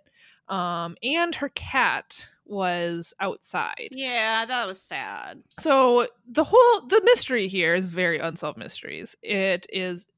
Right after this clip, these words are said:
Speaker 1: it, did she run away to start a new life? Is she out there wandering
Speaker 2: Leaving
Speaker 1: around with amnesia? <laughs>
Speaker 2: d-, leaving her car,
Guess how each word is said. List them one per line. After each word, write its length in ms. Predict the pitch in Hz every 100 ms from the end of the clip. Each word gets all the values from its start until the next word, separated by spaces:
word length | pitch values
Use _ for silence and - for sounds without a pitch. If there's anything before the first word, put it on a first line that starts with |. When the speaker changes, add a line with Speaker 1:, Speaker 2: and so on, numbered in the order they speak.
| _
Speaker 1:
it, 260 | - - 190
did 300 | 185 190 196
she 320 | - 285 285
run 220 | 254 240
away 180 | 233 226
to 60 | 220
start 200 | - 220
a 20 |
new 140 | 220 220
life? 440 | - - - - _ _ _ -
Is 140 | 226
she 160 | - 277
out 160 | 240 247
there 100 | 233
wandering 320 | 202 196 220
Speaker 2:
Leaving 160 | 208
Speaker 1:
around 320 | 196 190 196 190
with 140 | 185
amnesia? 420 | 196 175 - - - 214 - - _ _
<laughs> 520 | _ _ _ _ -
Speaker 2:
d-, 120 | -
leaving 440 | 185 185 202 226 226
her 240 | 226 214
car, 840 | - 170 165 165 160 160 156 156